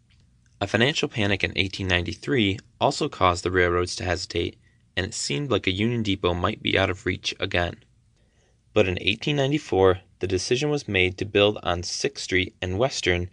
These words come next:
under the work of a new architect named Amos Rush, who took over the project. On August eighth, eighteen ninety-five, the depot building was complete,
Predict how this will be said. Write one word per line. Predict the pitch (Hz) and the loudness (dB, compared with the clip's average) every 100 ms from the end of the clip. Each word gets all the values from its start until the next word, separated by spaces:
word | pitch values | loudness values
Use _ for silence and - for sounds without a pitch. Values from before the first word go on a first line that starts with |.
| _ | _
under | 107 113 117 | 2 6 8
the | 107 107 | 8 6
work | 117 107 | 4 4
of | |
a | 92 | 0
new | 104 98 | 0 0
architect | 90 - - 87 - | -2 0 -2 -2 0
named | 87 - | -2 -2
Amos | - 107 107 - - | -2 -2 -2 -6 0
Rush, | 104 - - | 0 0 -8
who | 92 | -8
took | 104 95 | -8 -2
over | 95 92 | 0 0
the | 92 | -2
project. | - 104 95 - _ _ _ _ _ _ _ _ _ _ | 0 0 0 -8 _ _ _ _ _ _ _ _ _ _
On | 95 | -2
August | 95 107 151 - | 0 0 0 2
eighth, | 104 92 - _ | 2 2 0 _
eighteen | 104 117 - 131 | -2 0 -2 -2
ninety-five, | 127 143 - 87 85 90 - | -2 -2 -2 0 0 -2 -6
the | - | -8
depot | 107 139 156 | -4 -2 0
building | 131 120 117 | 4 4 4
was | 101 92 | 2 0
complete, | - 95 - 120 - | -4 -6 0 0 0